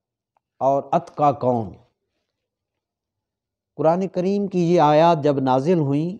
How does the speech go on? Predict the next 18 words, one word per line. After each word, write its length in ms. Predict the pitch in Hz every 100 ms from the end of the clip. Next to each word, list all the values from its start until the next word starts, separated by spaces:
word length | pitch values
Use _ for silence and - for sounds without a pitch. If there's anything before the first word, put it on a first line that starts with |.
| _ -
तो 80 | 143
दो 200 | 135 185
किरदार 460 | 180 151 131 135 135
उस 160 | 139 -
वक्त 220 | 135 - -
सामने 420 | 127 117 120 127
थे, 180 | 120 139 156 - _ _ _ _ _ _ _ _ _ _ _ _ _ 135
एक 300 | 170 175 -
अशका 420 | 156 156 - 151 160 175 - _ _ _
उमैया 420 | 139 147 160 165 147
बिन 200 | 135 120
खल्फ 300 | 139 165 - - - _ _ _ _ _ _ _ _ -
और 160 | 131
दूसरे 380 | 127 156 - 156 151
अतका 420 | 139 - - 139 131 - -
सैयदना 380 | 139 131 127 127
सिद्दीक़ 480 | - 120 131 127 143
अकबर 420 | 117 117 123 120